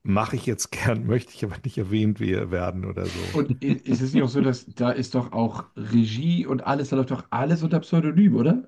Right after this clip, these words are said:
Speaker 2: Also
Speaker 1: Mhm.
Speaker 2: Bert Brack steht da drin, äh, war es nicht Charles Graul, das Pseudonym von
Speaker 1: Charlie
Speaker 2: Relbert
Speaker 1: Graul, ja,
Speaker 2: Bröger?
Speaker 1: ja, mhm.
Speaker 2: Charlie Graul, äh, das Pseudonym der drei damals und so weiter. Also da ist ja, haben ja alle im Verborgenen agiert.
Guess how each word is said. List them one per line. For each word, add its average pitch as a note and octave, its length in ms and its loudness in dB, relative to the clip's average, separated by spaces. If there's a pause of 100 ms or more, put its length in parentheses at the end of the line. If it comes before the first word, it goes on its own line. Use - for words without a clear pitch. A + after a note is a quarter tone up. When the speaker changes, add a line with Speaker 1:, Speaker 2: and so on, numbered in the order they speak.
Speaker 2:
Also B2+ 340 4
Speaker 1:
Mhm. A#2+ 200 4
Speaker 2:
Bert C3 300 8
Brack D3+ 260 0
steht E3 220 4
da D#3 80 6
drin, D#3 380 0
äh, A#2+ 320 -2
war B2+ 140 4
es - 60 -2
nicht C3 160 -4
Charles C3+ 340 2
Graul, C#3 440 2
das E3+ 160 0
Pseudonym E3 480 0
von C3+ 380 2
Speaker 1:
Charlie B2 200 4
Speaker 2:
Relbert - 0 -
Speaker 1:
Graul, F#2+ 420 2
ja, G2 140 2
Speaker 2:
Bröger? G#2 120 4
Speaker 1:
ja, F#2+ 140 0
mhm. G2 140 -6
Speaker 2:
Charlie G#2 380 4
Graul, D#3 460 4 (540)
äh, B2+ 420 2
das A#2+ 220 -6
Pseudonym C3 440 0
der D#3 140 -4
drei D3 440 -6 (440)
damals C#3 360 2
und D#3+ 160 4
so C#3+ 120 4
weiter. D3 280 4
Also A2+ 160 0
da B2 120 2
ist C3 120 -2
ja, B2 200 2 (320)
haben A#2 160 -4
ja A#2+ 100 0
alle F#3 180 8
im G2+ 120 2
Verborgenen F#2+ 640 2
agiert. F2+ 480 -4